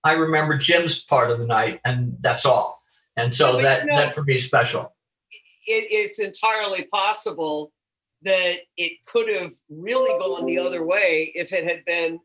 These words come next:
Speaker 2: an additional fifteen or twenty minutes before the first record was put on. You know,
Speaker 1: Mm-hmm.
Speaker 2: you had, I think that we, you could get well over a thousand on that dance floor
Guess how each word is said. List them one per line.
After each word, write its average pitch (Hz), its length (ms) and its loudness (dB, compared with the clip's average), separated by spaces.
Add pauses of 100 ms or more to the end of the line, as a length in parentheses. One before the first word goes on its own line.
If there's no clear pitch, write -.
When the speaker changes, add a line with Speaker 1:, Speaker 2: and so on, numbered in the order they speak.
(100)
Speaker 2:
an 165 140 -4
additional 214 520 -2
fifteen 170 460 -8
or 147 100 -4
twenty 160 360 -6
minutes 151 320 -4
before 160 420 -6
the 151 120 -6
first 151 340 -10
record 143 340 -6
was 135 160 -14 (100)
put 147 120 -6
on. 120 340 -8 (320)
You 143 140 0
know, 165 60 0
Speaker 1:
Mm-hmm. 185 180 -2
Speaker 2:
you 226 180 -10
had, 214 300 -2 (380)
I 180 40 -12
think 240 300 -10
that 208 100 -4
we, 190 220 -6
you 196 160 -18
could 180 200 -10
get 180 280 -2 (380)
well 220 240 0
over 175 260 -2
a 147 60 -2 (120)
thousand 175 400 -4
on 147 180 -6
that 135 220 -6
dance 180 360 -4
floor 139 460 -8